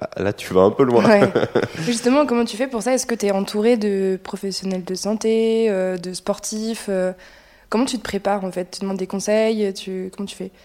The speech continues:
Speaker 1: Déjà, je suis visible sur les réseaux sociaux, donc quand j'ai des questions ou quoi, tu vois, je fais une story Instagram et, <laughs> et c'est cool, j'ai des gens qui me
Speaker 2: Ça va plus
Speaker 1: répondent.
Speaker 2: vite que Doctolib.
Speaker 1: <laughs> Et, euh,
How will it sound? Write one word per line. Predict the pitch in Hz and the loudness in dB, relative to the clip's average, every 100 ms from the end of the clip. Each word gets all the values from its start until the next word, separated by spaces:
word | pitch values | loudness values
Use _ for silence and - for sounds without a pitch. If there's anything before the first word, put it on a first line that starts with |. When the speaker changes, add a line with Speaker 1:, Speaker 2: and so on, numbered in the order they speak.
| _ _ - | _ _ -4
Speaker 1:
Déjà, | 107 | -4
je | - | -4
suis | 87 | -8
visible | 95 | -8
sur | - | -4
les | 82 | -4
réseaux | 85 | -4
sociaux, | 85 - - 98 | -6 -12 -8 -6
donc | 85 - | -8 -10
quand | |
j'ai | 80 76 | -12 -12
des | 80 | -10
questions | 90 - - 90 | -10 -10 -8 -8
ou | |
quoi, | 80 87 | -6 -10
tu | - | -10
vois, | 78 | -14
je | |
fais | - | -12
une | 78 | -12
story | - 87 | -8 -6
Instagram | 82 - 82 87 85 - - - 110 | -6 -6 -6 -6 -6 -12 -14 -14 -6
et, | 143 | -4
<laughs> | 123 - - - - | -4 -8 -12 -18 -14
et | - | -12
c'est | - | -12
cool, | - 117 | -8 -6
j'ai | 98 | -4
des | 82 | -4
gens | 95 | -4
qui | - | 2
me | |
Speaker 2:
Ça | 196 | 2
va | |
plus | 190 226 | 2 -2
Speaker 1:
répondent. | 208 | -2
Speaker 2:
vite | - | 0
que | |
Doctolib. | 208 202 208 180 175 208 - | 2 2 0 -2 -2 -4 -2
Speaker 1:
<laughs> | 226 226 | -4 -2
Et, | 85 87 | 0 0
euh, | 82 80 | 0 -2